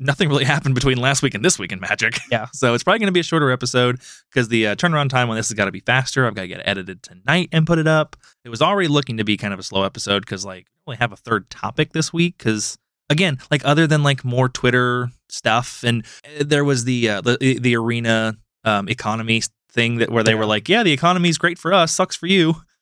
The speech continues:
Speaker 1: That was literally <laughs> the announcement, I feel like.
Speaker 2: Yep.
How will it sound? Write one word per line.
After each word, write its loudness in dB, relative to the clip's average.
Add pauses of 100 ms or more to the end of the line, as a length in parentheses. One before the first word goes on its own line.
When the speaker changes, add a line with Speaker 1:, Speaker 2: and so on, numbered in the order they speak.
(100)
Speaker 1:
That 4
was -2
literally 2
<laughs> -4
the 0
announcement, 2
I 2
feel 0
like. 0 (120)
Speaker 2:
Yep. 0